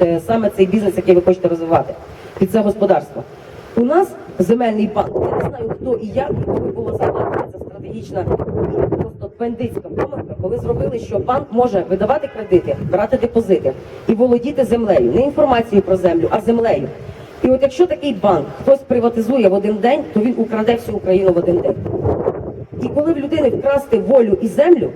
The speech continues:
людина просто помирає. Це прекрасно знав Сталін, тому людей наших забирали землю, забирали волю і висилали в Сибір. От зараз наша влада хоче прийти так, от таким же методом, отак от же задавити Україну.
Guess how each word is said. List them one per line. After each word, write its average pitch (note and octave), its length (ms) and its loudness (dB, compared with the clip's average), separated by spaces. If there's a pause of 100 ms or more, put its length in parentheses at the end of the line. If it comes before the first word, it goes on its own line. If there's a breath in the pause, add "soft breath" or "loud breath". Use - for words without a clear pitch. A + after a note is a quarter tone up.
(140)
людина C4 480 2 (140)
просто A#3 320 2
помирає. F#3 500 4 (120)
Це C4 180 4
прекрасно B3 460 2
знав A3+ 220 0
Сталін, C4+ 380 2 (100)
тому G3+ 280 4 (120)
людей A3+ 280 2
наших G3+ 300 -2 (200)
забирали G3 420 6
землю, B3+ 320 0
забирали F#3+ 420 4
волю A3 240 2
і F3+ 60 6
висилали F3+ 400 -2
в - 140 -4
Сибір. D#3+ 260 -4 (520)
От G#3+ 120 -2
зараз - 260 0
наша - 260 -2
влада C#4+ 380 2
хоче A3 220 -2
прийти G3 320 0
так, G3+ 180 0 (120)
от G#3+ 160 -2
таким B3 300 0
же F#3 120 4
методом, G#3+ 480 2
отак A3+ 300 2
от G3+ 100 -2
же F#3 100 2
задавити F#3 500 4
Україну. E3 440 2